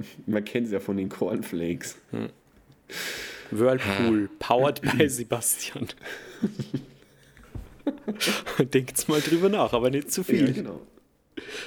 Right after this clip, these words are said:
Speaker 2: Das ist eine eindeutige Frühstücksepisode, die wir hier abhalten. <laughs> Die sollte man auf jeden Fall beim Frühstück konsumieren. Liebe Grüße.
Speaker 1: Das, das stimmt. Also <laughs> vielleicht als Warnung. <laughs>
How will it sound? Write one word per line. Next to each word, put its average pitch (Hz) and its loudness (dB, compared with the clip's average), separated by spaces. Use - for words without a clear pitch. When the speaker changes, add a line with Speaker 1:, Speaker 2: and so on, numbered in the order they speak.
Speaker 2:
Das 143 6
ist 156 2
eine - 0
eindeutige 151 6
Frühstücksepisode, 107 0
die 104 -2
wir 107 2
hier 110 0
abhalten. - 0
<laughs> - -2
Die 139 0
sollte 143 6
man 135 2
auf 131 2
jeden 147 4
Fall 160 2
beim 123 4
Frühstück 131 -2
konsumieren. 120 0
Liebe 139 -2
Grüße. 143 2
Speaker 1:
Das, 107 0
das 127 -2
stimmt. 107 -2
Also 107 -4
<laughs> - -8
vielleicht 117 -2
als 104 -4
Warnung. 147 -4
<laughs> 185 4